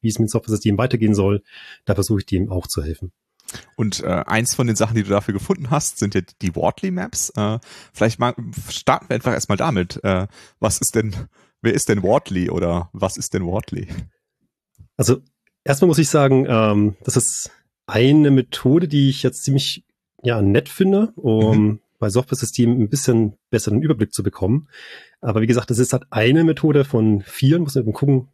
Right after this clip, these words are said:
Speaker 1: ähm, ob sie passt, ne? Das ist immer das am Anfang. Äh, deswegen muss es nicht jemand machen, aber ich, ja, zeig mal, wo ich das mache. Vielleicht haben die Leute da draußen eben auch mal Lust, das einzusetzen.
Speaker 2: Mhm.
Speaker 1: Und ja, Wortly Maps, ähm, vielleicht erkläre ich das an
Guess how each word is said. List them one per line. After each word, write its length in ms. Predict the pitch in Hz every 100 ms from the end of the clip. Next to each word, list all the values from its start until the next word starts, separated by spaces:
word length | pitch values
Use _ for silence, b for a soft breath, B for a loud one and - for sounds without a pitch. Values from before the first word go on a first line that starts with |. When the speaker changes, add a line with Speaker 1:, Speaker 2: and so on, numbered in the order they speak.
| _
Speaker 1:
ähm, 500 | 110 104 101 101 104 _ - 117 _
ob 120 | -
sie 100 | -
passt, 320 | - 170 - 131
ne? 80 | 170
Das 160 | - -
ist 100 | 139
immer 280 | 131 127 123
das 200 | 127 -
am 100 | 123
Anfang. 360 | 127 151 139 B B B B B B
Äh, 360 | - 110 110 113
deswegen 440 | 107 131 117 107 104
muss 240 | 120 185
es 80 | 165
nicht 140 | 165
jemand 200 | 165 160
machen, 280 | 151 156 190
aber 320 | 120 120 113
ich, 320 | 107 - - _
ja, 240 | - 95 - _ _ _ _ _
zeig 220 | - 117 110
mal, 120 | 104
wo 80 | 135
ich 80 |
das 140 | - 107
mache. 160 | 113
Vielleicht 300 | - 104 101
haben 100 | 107
die 220 | 98 98 98
Leute 320 | 98 101 110
da 40 |
draußen 300 | 95 98 -
eben 100 | 95
auch 60 | 95
mal 100 | 95
Lust, 200 | 98 -
das 100 | -
einzusetzen. 560 | 95 98 104 - 147 B B B
Speaker 2:
Mhm. 220 | B 110 170 _
Speaker 1:
Und 600 | 123 110 110 113 110 110
ja, 160 | 120 104
Wortly 240 | 131 156
Maps, 480 | 117 131 - - - _ _ _ -
ähm, 320 | 107 104 104 -
vielleicht 220 | 127 131
erkläre 200 | - 135
ich 60 |
das 120 | 135 127
an 300 | 113 110